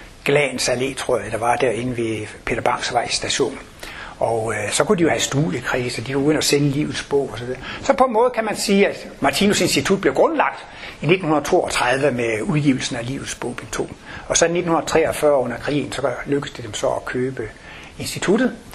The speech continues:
Og, øh, centret her, det har jo haft firs års jubilæum for to år siden. Øh, Martinus købte strandgrunden her i nitten fireogtredive, og så i femogtredive, der blev centret indviet. Så det er så i femten, ja, for to år siden, så havde vi sådan en lille, øh,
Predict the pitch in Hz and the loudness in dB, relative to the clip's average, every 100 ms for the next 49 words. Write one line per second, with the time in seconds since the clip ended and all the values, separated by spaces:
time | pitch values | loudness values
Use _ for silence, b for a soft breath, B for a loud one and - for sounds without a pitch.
0 | B B - 143 139 135 123 - 247 185 | B B 2 4 6 6 4 4 4 4
1 | 147 165 185 - B B - 170 220 180 | 0 2 0 0 B B 0 2 4 4
2 | - - - - - - 370 330 - 156 | 2 -2 -6 -12 -6 0 4 4 2 0
3 | 131 - 135 127 113 123 135 - - - | 2 2 0 0 2 2 0 -2 2 2
4 | 127 - - 131 135 127 B B B B | 2 0 -2 -4 -6 -10 B B B B
5 | B 143 135 - 214 240 - 208 - - | B 0 2 4 4 4 4 2 2 0
6 | 143 202 - 165 151 139 160 143 160 147 | 2 2 2 2 2 4 4 4 2 2
7 | 135 - 202 220 - 170 180 180 - 143 | 2 4 2 2 2 2 2 0 2 2
8 | - 240 - - 160 160 180 185 B B | 4 2 2 2 2 4 2 -2 B B
9 | B 165 160 156 - 175 123 123 131 139 | B 0 2 0 2 2 0 2 2 2
10 | 110 107 - 107 160 156 147 147 - 147 | 0 -6 -8 -4 -2 0 -2 -2 0 0
11 | 147 117 107 - 196 131 117 - 113 - | 0 -6 -6 4 4 4 0 -2 -6 0
12 | 135 160 - 139 131 123 - B B B | 2 2 0 -2 0 -2 -4 B B B
13 | - | -10